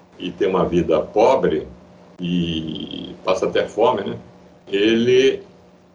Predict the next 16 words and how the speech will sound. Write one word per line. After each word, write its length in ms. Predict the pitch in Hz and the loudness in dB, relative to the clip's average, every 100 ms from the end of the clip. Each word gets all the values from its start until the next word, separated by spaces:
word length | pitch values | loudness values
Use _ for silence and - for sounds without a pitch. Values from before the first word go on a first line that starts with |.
| - | -6
ele 220 | 107 - | -2 -2
conhece 560 | - 117 104 107 110 123 | 2 4 4 4 2 0
uma 180 | 120 117 | 2 4
mexicana 840 | 123 - - - 113 113 117 117 | 2 0 -4 0 4 4 4 2
que 140 | - | 2
é 280 | 104 95 90 - | 4 4 2 0
garçonete 640 | 95 - 90 90 92 92 | -2 0 0 2 2 2
no 140 | 92 | 0
restaurante. 540 | 101 101 98 104 107 - - | 0 0 2 2 -2 -6 -6
Tem, 300 | 147 165 156 | -2 0 0
e 40 | |
tem 140 | - 160 | 2 2
aquela 220 | 175 160 | 2 2
coisa 340 | 160 156 156 | 6 6 6
étnica, 720 | 151 131 135 143 110 98 92 95 | 6 6 4 2 -2 -4 -2 -2
né? 200 | 113 | -2